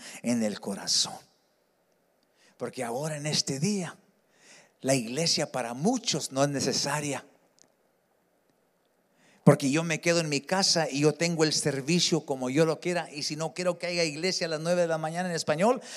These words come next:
lo grabo y lo paso a las tra-, tres de la tarde cuando me levante. Y si traigo ganas, lo veo. Y si me gusta el tema, bien, si no, me voy a cortar la yarda.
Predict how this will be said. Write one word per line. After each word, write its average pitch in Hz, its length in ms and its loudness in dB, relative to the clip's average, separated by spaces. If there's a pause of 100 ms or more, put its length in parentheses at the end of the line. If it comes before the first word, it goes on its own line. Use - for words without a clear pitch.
(140)
lo 151 420 0
grabo 196 560 4 (140)
y 143 100 4
lo 139 220 2
paso 151 280 2
a 147 40 4
las 135 180 2
tra-, 143 320 0
tres 151 200 0
de 139 60 -2
la 135 120 -4
tarde 147 200 -2
cuando 120 220 0
me 113 80 -2
levante. 104 640 -2 (1500)
Y 175 140 8
si 170 160 6
traigo 185 360 10
ganas, 196 380 2
lo 147 180 4
veo. 190 200 4
Y 175 60 4
si 185 120 4
me 160 120 2
gusta 202 280 6
el 202 140 6
tema, 277 360 6 (200)
bien, 220 320 4
si 196 120 2
no, 185 140 2
me 196 80 0
voy 175 200 6
a 160 80 4
cortar 160 320 8
la 147 140 8
yarda. 135 480 6